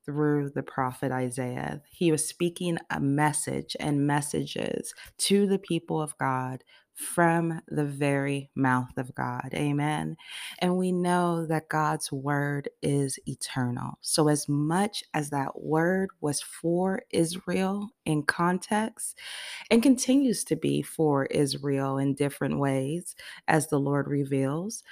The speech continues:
um, it's also left for us. I mean,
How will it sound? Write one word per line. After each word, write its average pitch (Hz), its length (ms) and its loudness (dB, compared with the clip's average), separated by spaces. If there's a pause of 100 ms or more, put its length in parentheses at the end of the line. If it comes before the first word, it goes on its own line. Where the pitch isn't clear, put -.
(280)
um, 135 540 2 (340)
it's 208 200 4
also 254 680 2 (680)
left 208 480 6
for 190 380 0
us. - 600 -2 (600)
I 180 120 6
mean, 170 520 4